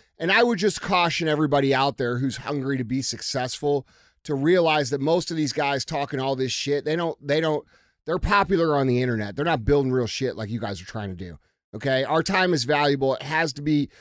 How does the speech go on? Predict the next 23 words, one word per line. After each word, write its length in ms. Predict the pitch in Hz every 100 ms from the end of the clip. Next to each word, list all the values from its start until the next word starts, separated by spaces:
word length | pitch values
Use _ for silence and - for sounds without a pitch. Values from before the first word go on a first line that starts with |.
| _ _ _
poured 280 | - 180 170
into 400 | 165 156 165 143
things 340 | 123 151 147 117
that 100 | 135
are 60 |
gonna 180 | 131 -
produce 360 | - 135 139 135
a 40 |
result. 480 | 127 110 120 120 - _ _ _
And, 260 | - 139 139
uh, 260 | 139 131 131
you 80 | 156
know, 220 | 139 139
an 120 | 143
excessive 680 | 139 - - 185 170 - 156
morning 340 | 139 147 151 143
routine 440 | 131 - 139 127
just 240 | 110 120 -
isn't 260 | 143 131 120
one 180 | 120
of 60 | 117
those 220 | 113 98
things. 380 | - 131 101 -